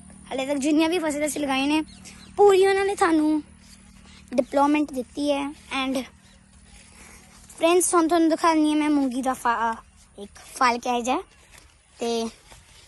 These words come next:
ਅੱਜ ਅਸੀਂ ਸਪਰੇਅ ਛਿੜਕ ਰਹੇ ਹਾਂ। ਤੇ ਮੇਰੇ ਜਿਹੜੇ,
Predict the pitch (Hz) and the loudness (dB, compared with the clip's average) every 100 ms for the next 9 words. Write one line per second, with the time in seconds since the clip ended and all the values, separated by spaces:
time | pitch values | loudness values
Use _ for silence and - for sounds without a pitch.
0 | - - - 269 277 311 294 285 320 - | -20 -6 -4 -2 -2 -2 -2 0 0 -2
1 | 262 - 302 392 - - - - 311 311 | -4 -2 0 0 -2 -20 -20 -8 -2 0
2 | 294 349 392 | 2 2 0